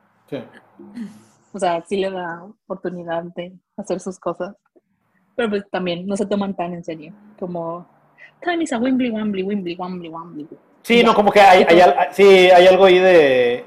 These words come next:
Speaker 1: de como que de auto, ¿cómo se dice? Conciencia, media paro-, parodiecilla, que, que, que hace que sea más permisible. Y aparte son británicos, saben cómo hacerlo. <laughs>
Speaker 2: Sí.
Speaker 1: Honestamente.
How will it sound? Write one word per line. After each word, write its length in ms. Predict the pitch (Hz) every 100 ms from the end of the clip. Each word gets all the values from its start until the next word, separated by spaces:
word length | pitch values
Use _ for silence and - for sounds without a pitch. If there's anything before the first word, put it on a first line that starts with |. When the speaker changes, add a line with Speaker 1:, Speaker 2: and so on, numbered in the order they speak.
| -
Speaker 1:
de 100 | 156
como 280 | - 143 110
que 180 | 143 135
de 100 | 135
auto, 720 | 127 - - 135 127 120 117
¿cómo 140 | 143
se 80 | 151
dice? 300 | 143 175 165 - -
Conciencia, 640 | 151 135 160 160 156 131 - - 147
media 480 | 143 139 127 123 - - -
paro-, 360 | 151 147 143 143
parodiecilla, 840 | 156 151 147 143 180 156 135 117 - _ _ _ -
que, 240 | 147 139
que, 240 | - 135 -
que 140 | -
hace 200 | 139 156
que 100 | -
sea 200 | - 143
más 380 | 143 139 135 - _ _ _ _
permisible. 500 | 170 139 131 135 127
Y 40 | 139
aparte 180 | 170
son 100 | 190
británicos, 460 | 185 180 139 131 -
saben 200 | 139 147
cómo 180 | 139 135
hacerlo. 360 | 131 117 113 _ _ -
<laughs> 80 | - - _ _ 190 _ 202
Speaker 2:
Sí. 200 | 233 185 196 190 -
Speaker 1:
Honestamente. 680 | 151 139 - 131 113 -